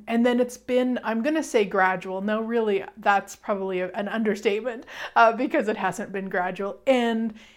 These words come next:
it wasn't overnight. I didn't wake up, at this point, I think I'm about sixty-five pounds lighter than I was when I started. And so I didn't wake up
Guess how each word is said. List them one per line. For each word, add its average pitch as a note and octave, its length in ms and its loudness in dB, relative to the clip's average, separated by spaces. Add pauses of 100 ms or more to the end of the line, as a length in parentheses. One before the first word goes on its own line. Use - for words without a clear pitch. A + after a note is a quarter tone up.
(180)
it - 180 -2
wasn't C4 400 2
overnight. G#3 680 0
I G#3+ 80 0
didn't A#3 400 0
wake G#3+ 300 0
up, G3+ 160 -2
at G#3 100 -10
this A3 160 -8
point, G#3 240 -8
I F#3+ 80 -6
think F#3+ 220 -12
I'm G3 100 -8
about F#3+ 240 -12
sixty-five G#3 640 -10
pounds G3 640 -8
lighter G#3 640 0
than G3+ 240 -4
I G3+ 80 -4
was G3 380 -8
when F#3 100 -10
I E3 80 -12
started. A#3 560 2 (320)
And A#3 100 0
so B3 80 6
I A#3+ 40 6
didn't D4 240 0
wake C4 280 4
up D4 380 0